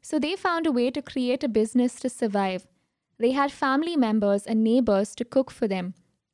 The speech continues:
It was all about survival. Since I started out with a supper club, the Darjeeling Express, I wanted to be the voice of the voiceless. I wanted to reflect the stories of women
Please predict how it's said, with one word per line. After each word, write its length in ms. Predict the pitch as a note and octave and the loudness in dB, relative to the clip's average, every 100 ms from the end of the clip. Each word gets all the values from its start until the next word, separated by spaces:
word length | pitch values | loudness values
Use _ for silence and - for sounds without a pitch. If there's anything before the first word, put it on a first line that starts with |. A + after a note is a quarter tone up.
| _ | _
It 160 | A#3+ | -2
was 160 | C4 A#3+ | 0 4
all 240 | A3 A#3 | 6 6
about 300 | B3+ A#3 A3+ | 6 2 0
survival. 640 | - A3+ G3+ G3 F#3+ F3+ G#3 _ _ - | -2 -4 -2 -2 -4 -8 -10 _ _ -6
Since 200 | D#4 D4 | -4 0
I 180 | E4 A#4 | 0 0
started 460 | - D4+ C4 D#4+ C4+ | 0 0 0 2 2
out 320 | G#3 G#3 - | 2 0 0
with 100 | A#3+ | -2
a 60 | |
supper 380 | A#3+ - A#3+ C#4+ | -2 -2 -2 -2
club, 400 | - A#3+ G3+ G3+ | -4 -4 -4 -2
the 80 | G#3 | -4
Darjeeling 560 | F3+ G3+ A3 C4 C4+ C#4 | 0 0 0 0 2 2
Express, 640 | B3+ - - G3 G3+ - _ _ _ | 0 -4 -4 -4 -4 -8 _ _ _
I 220 | A#3 B3+ D#4 | 2 4 4
wanted 320 | C#4+ C#4 C#4 | 4 2 0
to 40 | |
be 220 | A3+ A#3+ | -2 0
the 80 | B3 | 0
voice 460 | A3+ G3+ G3 G#3+ - | 2 2 2 -2 -6
of 160 | A3+ | -10
the 80 | - | -8
voiceless. 680 | G3+ G3 G#3 - F#3 - - _ - | -2 -2 -2 -6 -8 -8 -16 _ 2
I 200 | A#3+ D4+ | 4 4
wanted 320 | D4 C#4 D4+ | 4 2 0
to 80 | C#4 | -2
reflect 460 | A#3+ - A#3+ A3 - | -2 -2 -2 -2 -6
the 80 | |
stories 580 | D4+ - A#3+ A3 B3 B3+ | -8 -2 0 2 0 0
of 140 | A#3+ A3 | -2 0
women 480 | A3 B3+ G#3+ G3+ | 2 2 2 -2